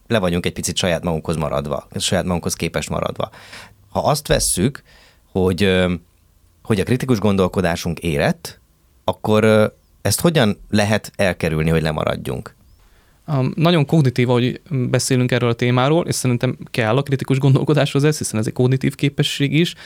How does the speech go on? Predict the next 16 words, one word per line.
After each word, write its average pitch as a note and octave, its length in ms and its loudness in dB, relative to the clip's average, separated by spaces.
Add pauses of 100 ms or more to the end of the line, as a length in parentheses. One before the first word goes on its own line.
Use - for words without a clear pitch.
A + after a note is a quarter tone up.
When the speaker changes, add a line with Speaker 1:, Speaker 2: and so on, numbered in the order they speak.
(140)
Speaker 2:
de B2+ 80 0
valójában C#3+ 320 4
szerintem C#3+ 360 2
ez C3+ 100 0
a - 60 -2
személyiségünket A#2+ 840 0
érintő A#2+ 360 0
kérdés. B2+ 380 -2
Tehát - 160 -4
kell D3 240 2
a D3+ 120 -4
személyiségnek C#3+ 560 0
egy C3+ 80 0
olyan C#3 140 0
fajta B2+ 260 -2
flexibilitása, C3 1120 -2